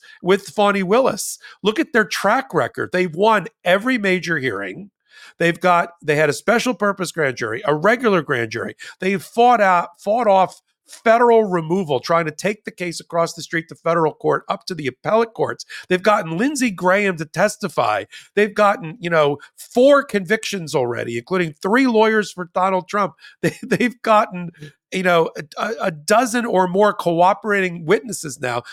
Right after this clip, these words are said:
to turn state's evidence, including fake electors. And he did it all for just seven hundred thousand dollars? I mean, that sounds like the bargain of the century.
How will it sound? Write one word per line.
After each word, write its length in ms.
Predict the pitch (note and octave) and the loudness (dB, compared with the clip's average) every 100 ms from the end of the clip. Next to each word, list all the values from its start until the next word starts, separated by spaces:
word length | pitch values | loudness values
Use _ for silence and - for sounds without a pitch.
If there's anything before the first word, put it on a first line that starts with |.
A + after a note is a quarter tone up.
| - | -8
to 80 | E3+ | -6
turn 280 | - G3+ F3+ | 0 0 0
state's 380 | - F#3 F3 | -4 -4 -4
evidence, 420 | - G3 F#3 F3+ E3 | -2 0 0 -6 -6
including 380 | - F#3+ G3 | -6 -4 -4
fake 340 | D#3+ - G3 - | -6 -4 -4 -2
electors. 520 | E3+ G3+ - B2 - - - - - | -2 -2 -2 -8 -8 -16 -20 -16 -4
And 140 | F#3+ | -2
he 140 | F3+ | -2
did 240 | F3 G#3+ A#3 | 0 2 4
it 100 | A3+ - | 0 0
all 360 | D3+ F3 G3+ A#3 | 6 8 8 6
for 200 | - D#3+ | 2 -2
just 460 | A#2 C3+ G#3 - | 2 2 2 0
seven 260 | - F#3 G#3+ | 0 0 2
hundred 260 | E3+ G3+ - | 0 0 -2
thousand 440 | D#3+ F#3+ F#3 F3+ | 0 0 -2 0
dollars? 580 | D#3 E3+ A#3+ C#4+ B3+ - - - - | 2 4 2 0 -6 -16 -20 -20 -6
I 80 | - | -2
mean, 120 | B3+ B3 | 0 2
that 240 | C4 - | 2 2
sounds 280 | G3+ A#3 A3 | 0 0 -2
like 180 | G#3 F3 | -4 -2
the 80 | |
bargain 560 | F3 D3 F3+ G3+ G3 G3+ | -6 2 4 4 0 -6
of 80 | F3+ | -6
the 100 | G3 | -6
century. 560 | - C#4 - C3+ A2 | -4 -4 -4 -6 -6